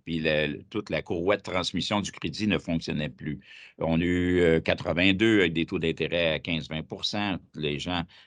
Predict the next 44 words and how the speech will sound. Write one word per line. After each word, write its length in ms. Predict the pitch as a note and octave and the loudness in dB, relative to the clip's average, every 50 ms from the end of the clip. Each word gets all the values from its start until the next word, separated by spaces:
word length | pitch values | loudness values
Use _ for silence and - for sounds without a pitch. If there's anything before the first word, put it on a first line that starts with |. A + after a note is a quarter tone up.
| - - F#2 | -18 -12 -6
qui 80 | - | -4
ont 140 | F2 D#2 D2+ | -2 -2 -2
quelques 340 | D2 - D#2+ - - G2 F#2+ | 0 -2 -2 0 -2 -4 -2
cheveux 180 | - G2 E2+ D#2 | -2 -2 -2 -2
gris 140 | F2 - | -2 -4
comme 180 | - - E2 D#2 | -2 0 0 2
moi, 180 | D#2+ D#2+ F2+ F#2 | 2 4 4 4
ou 60 | E2+ | 4
moins 180 | D#2+ E2 E2+ F2 | 4 2 2 0
de 20 | E2 | 0
cheveux 220 | - - G2 E2+ | -2 -2 -2 -2
que 60 | - - | 0 0
moi, 160 | F2+ F#2+ F#2 | 2 2 2
s'en 180 | - - E2 | 0 -2 -4
souviennent. 640 | D2 - - - D#2+ D2+ - - - G2 G2+ A2+ G#2+ G#2 - - - - - - | -2 -2 -4 -4 -4 -8 -10 -12 -8 -4 -2 -2 -2 -2 -6 -16 -18 -12 -4 0
Euh, 500 | E2 D#2 D#2 E2 D#2+ C#2 B1+ D#2+ D#2 C#2+ | 2 2 4 4 4 4 2 2 0 0
à 40 | |
ce 120 | - - G2 | -2 0 0
moment-là, 440 | E2+ E2 E2 D#2+ D#2 D#2+ F2 F2+ F#2 | 0 2 2 2 2 2 2 0 0
ça, 260 | - - D#2+ C#2+ C2+ | 2 0 0 0 0
c'était 160 | - - D#2+ | 0 -2 -4
pas 160 | C#2+ - E2+ | 0 0 -2
ben, 160 | D#2 E2+ D#2+ | -2 -2 -4
ben 220 | D2+ C#2+ D2 D2 C#2+ | -2 -2 -4 -4 -4
drôle. 220 | - D#2+ D#2+ - - - - - - - | -2 -2 -4 -4 -4 -10 -20 -20 -16 -6
Cette 240 | - - B2 A2 - | 0 0 0 0 2
fois-ci, 480 | - B2+ A#2+ G2+ - - D3 F3+ G#3 G#3 - - _ - | 4 4 4 4 4 2 0 0 -2 -4 -10 -20 _ -8
le 80 | - F2+ | -6 -6
système 280 | - - A#2 A2+ A#2 | -4 -2 0 0 2
bancaire 360 | A2 G#2 F#2+ F2+ - A#2 A2+ - - | 4 2 2 2 2 0 -2 0 -2
est 80 | G2 | -4
bien 180 | D#2+ D2 F2+ F#2 | -2 -2 -4 -4
capitalisé. 880 | F#2 G2 E2+ D#2+ - _ - F2 D#2+ E2 D2 C#2+ - - G2+ B2+ E3+ - - - - _ _ - | -2 -2 -4 -4 -6 _ -4 -4 -2 -2 -4 -6 -4 -4 -4 -4 -4 -8 -16 -20 -20 _ _ -6
En 160 | - F2+ F2+ | -2 -2 -2
fait, 240 | - - A#2 A2+ - | 0 0 -2 0 0
c'est 200 | - - G#2+ F#2 | -2 -2 -2 -2
parce 280 | F#2+ - E2 D#2+ - | 0 0 0 0 0
qu'on 500 | - F#2+ F#2 F#2+ E2+ - - E2+ E2+ E2+ | -2 0 2 2 0 0 -4 -4 -2 -2
a 40 | E2+ | 0
une 80 | E2+ E2+ | -2 -2
pression 360 | - E2 E2+ D#2+ - - G2+ | -2 -2 -4 -2 -2 -2 -2
un 60 | F2+ | -2
peu 160 | F2+ - F#2 | -2 -2 -2
inflationniste 880 | F2+ E2+ E2 - E2 E2 - - F2 D#2 D#2 E2+ G2+ A#2 B2 B2+ - - | -2 -2 -2 -2 -2 -2 0 0 -2 0 0 2 2 2 0 -2 -4 -6